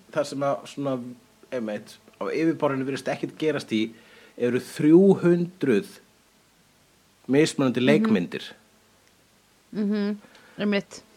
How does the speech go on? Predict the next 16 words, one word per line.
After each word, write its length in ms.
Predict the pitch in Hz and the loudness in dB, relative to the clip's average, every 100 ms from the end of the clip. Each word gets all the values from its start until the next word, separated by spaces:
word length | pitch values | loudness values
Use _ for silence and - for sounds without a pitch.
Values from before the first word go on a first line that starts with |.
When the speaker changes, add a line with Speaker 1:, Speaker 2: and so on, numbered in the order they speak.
| _ - | _ 0
Speaker 1:
Það 140 | 135 | 2
eru 100 | 135 135 | 2 4
leikmyndir 640 | 151 185 170 160 143 127 | 2 2 -2 -4 -4 -8
þarna 200 | 123 - | -8 0
Speaker 2:
Og 140 | 220 220 | 2 2
Speaker 1:
sem 120 | - | -2
að 40 | - - | -12 -6
Speaker 2:
details 500 | 247 226 135 196 180 | -2 0 4 4 4
Speaker 1:
birtast 520 | 160 151 - 156 139 - | 2 -2 -2 -2 -2 0
Speaker 2:
to 200 | 143 135 | 2 4
Speaker 1:
í 60 | |
Speaker 2:
the 80 | 220 202 | 4 6
Speaker 1:
tvær 220 | 151 165 | 6 6
Speaker 2:
infinity. 520 | 226 170 220 208 - | 4 6 4 2 -2
Speaker 1:
sekúndur. 220 | 92 - - _ _ _ _ _ _ _ _ _ _ _ 202 | -6 -8 -16 _ _ _ _ _ _ _ _ _ _ _ -2
Speaker 2:
Mhm. 380 | 196 196 208 | 0 0 -2